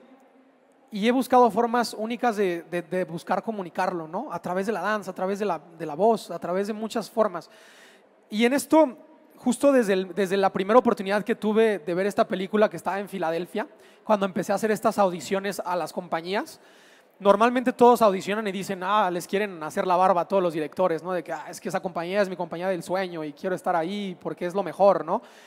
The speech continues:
Y digo, "No quiero, no quiero, no quiero hacer una carta genérica", o sea,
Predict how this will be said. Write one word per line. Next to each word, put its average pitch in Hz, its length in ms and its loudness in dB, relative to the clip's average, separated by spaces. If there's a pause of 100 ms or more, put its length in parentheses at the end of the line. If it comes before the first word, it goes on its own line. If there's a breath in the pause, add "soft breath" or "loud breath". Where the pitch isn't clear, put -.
(520 loud breath)
Y 202 40 -2
digo, 220 160 4
"No 247 120 2
quiero, 262 380 8
no 220 140 4
quiero, 262 340 6
no 185 240 -8
quiero 233 180 0
hacer 214 220 0
una 214 180 -2
carta 190 760 0
genérica", 185 680 -4
o 214 60 -16
sea, 190 200 0